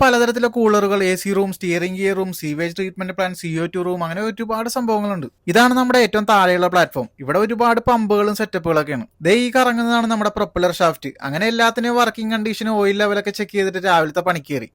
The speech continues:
ഇന്നലെ ഒരു പൈപ്പിന് ഹോൾ വീണിട്ടുണ്ടായിരുന്നു. ഫിറ്ററേട്ടൻ അത് കട്ട് ചെയ്ത് വെൽഡ് ചെയ്ത് സെറ്റാക്കി. അത് പിടിപ്പിക്കലായിരുന്നു കാലത്തെ പണി.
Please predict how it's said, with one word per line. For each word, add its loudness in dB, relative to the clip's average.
ഇന്നലെ 4
ഒരു -2
പൈപ്പിന് 2
ഹോൾ 6
വീണിട്ടുണ്ടായിരുന്നു. 0
ഫിറ്ററേട്ടൻ 0
അത് -2
കട്ട് -2
ചെയ്ത് 0
വെൽഡ് 0
ചെയ്ത് 0
സെറ്റാക്കി. 0
അത് -2
പിടിപ്പിക്കലായിരുന്നു -2
കാലത്തെ 2
പണി. -4